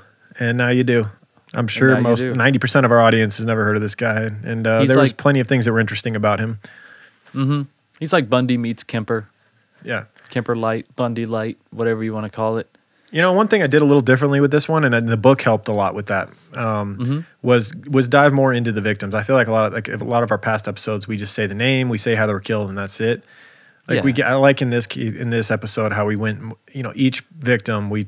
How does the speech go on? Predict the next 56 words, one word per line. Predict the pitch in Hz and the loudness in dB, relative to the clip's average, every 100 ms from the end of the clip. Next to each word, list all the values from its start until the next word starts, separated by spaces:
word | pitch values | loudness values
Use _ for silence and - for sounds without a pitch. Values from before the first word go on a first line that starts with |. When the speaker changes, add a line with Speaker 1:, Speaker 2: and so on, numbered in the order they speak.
| - | -6
Speaker 1:
we | 113 | -8
t-, | - - - | -8 -14 -4
really | 120 117 | -4 -2
talked | 113 110 | -2 -2
about | 110 107 98 | -2 -4 -2
who | 117 | -2
they | 113 | -2
were, | 107 110 107 107 104 104 _ - - 101 | 0 0 2 0 -2 -6 _ -20 -16 -8
had | 107 113 | -6 -6
quotes | - 120 110 | -2 -2 -2
from | 117 | -6
their | 104 | -6
family | 98 117 110 | -4 -4 -4
members. | 107 107 107 | -4 -2 -2
I | 110 | 0
think | 113 | -4
we | 113 | -4
should | 107 110 | -6 -6
look | 107 104 | -8 -6
into | 107 | -8
doing | 98 107 | -8 -6
that | 101 101 | -6 -6
more | 107 104 101 | -6 -6 -6
in | 98 | -8
future | 107 101 | -10 -12
cases | 98 104 104 110 | -8 -6 -6 -6
that | 104 101 - - - - _ | -8 -8 -12 -20 -20 -20 _
give | 120 | -6
a | 113 | -4
little | 117 113 | -2 -2
Speaker 2:
I | |
Speaker 1:
bit | 113 | -2
Speaker 2:
agree. | 95 | -2
Speaker 1:
more | 110 107 104 98 _ _ _ _ _ _ _ | -2 -2 -4 -8 _ _ _ _ _ _ _
levity, | 117 117 110 113 110 | -2 0 2 0 -2
a | 107 | -2
little | 113 | -4
bit | 107 113 | -4 -6
more | 110 107 107 101 | -6 -6 -4 -6
meaning | - 110 117 113 107 | -6 -4 -2 -2 -4
to | 101 110 | -6 -4
their, | 107 104 98 98 _ _ _ _ | -2 -2 -4 -10 _ _ _ _
to | - | -10
their, | 107 107 101 101 | -6 -4 -4 -4
uh, | 101 101 101 | -4 -6 -10
killing, | - 104 101 101 - | -8 -6 -6 -8 -10
you | 110 | -12
know, | 101 | -10
to | 113 | -6
their, | 110 101 | -4 -6
to | - - | -8 -6
their | 110 | -4
unfortunate | 104 98 107 107 98 | -4 -6 -8 -8 -8
death, | 104 101 90 - | -4 -4 -6 -10
you | |
know? | 98 | -8